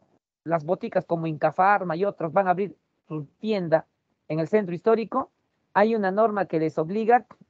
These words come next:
a su logo a ponerles en blanco y negro. ¿Se han percatado de eso, chicos? Por ejemplo, si tú te vas a la calle Real, en el centro,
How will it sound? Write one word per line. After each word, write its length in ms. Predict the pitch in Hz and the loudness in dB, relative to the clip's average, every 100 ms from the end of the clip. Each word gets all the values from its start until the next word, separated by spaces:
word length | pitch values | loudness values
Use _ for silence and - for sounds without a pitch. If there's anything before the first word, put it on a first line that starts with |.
| - | -4
a 100 | 160 | -4
su 160 | - | -2
logo 280 | 185 220 220 | 0 2 4
a 100 | 175 | 4
ponerles 480 | - 180 196 180 160 | 0 -4 -4 -6 -6
en 120 | 160 | -6
blanco 280 | 165 190 175 | -2 -4 -4
y 40 | |
negro. 200 | 185 170 | -6 -4
¿Se 80 | 175 | -2
han 80 | 285 | -2
percatado 400 | 269 240 233 247 | 0 0 2 2
de 60 | 240 | 0
eso, 140 | 226 | -4
chicos? 380 | - 233 - - | -10 -8 -6 -6
Por 120 | 190 | -6
ejemplo, 260 | 185 208 190 | -4 -4 -4
si 120 | 185 | -6
tú 120 | 220 | -4
te 120 | 180 | 0
vas 240 | 190 190 - | 2 2 0
a 120 | 151 | -2
la 120 | 147 | 0
calle 260 | 190 175 151 | 0 0 0
Real, 280 | 160 180 | 0 0
en 100 | 170 | -2
el 100 | 151 | -6
centro, 420 | 147 185 170 202 | -2 -4 -4 -8